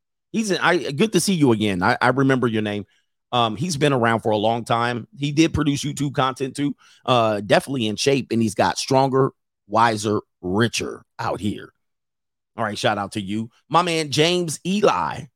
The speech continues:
said, "I was the guy from yesterday. I decided not to date." Okay, shout out to you. Decided not to date. Well, don't let me, don't let me sway you.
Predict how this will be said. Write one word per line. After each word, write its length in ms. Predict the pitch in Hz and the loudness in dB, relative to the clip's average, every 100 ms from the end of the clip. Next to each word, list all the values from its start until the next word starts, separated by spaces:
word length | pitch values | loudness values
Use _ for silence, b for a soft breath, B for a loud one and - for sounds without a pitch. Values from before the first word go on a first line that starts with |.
| _ _ _ | _ _ _
said, 260 | - 180 165 170 | 2 4 4 4
"I 80 | |
was 140 | 196 180 | 2 2
the 100 | 180 | 4
guy 220 | 165 160 | 4 4
from 200 | 160 147 | 2 2
yesterday. 540 | 165 196 165 135 113 - | 2 2 2 2 2 2
I 100 | 156 | 0
decided 560 | 160 156 147 147 147 135 | 2 4 4 4 0 -2
not 360 | 135 135 135 | 2 2 2
to 80 | - | 0
date." 360 | 127 120 85 _ | 2 2 2 _
Okay, 260 | 123 135 117 | -2 2 2
shout 220 | 120 123 | 4 2
out 100 | 110 | 2
to 80 | 127 | 0
you. 120 | 120 | -4
Decided 380 | 123 117 135 135 | -6 -2 -2 -2
not 160 | 135 135 | -2 -2
to 60 | |
date. 200 | 135 139 b b | -2 -4 b b
Well, 120 | 139 | 0
don't 240 | 139 190 208 | 2 0 4
let 160 | 190 | 2
me, 120 | 139 | 2
don't 220 | 135 160 175 | -2 0 2
let 140 | 165 | 2
me 280 | 156 175 - _ _ _ _ | 2 -2 -6 _ _ _ _
sway 260 | - 131 117 | -8 0 0
you. 260 | 113 123 | 2 -4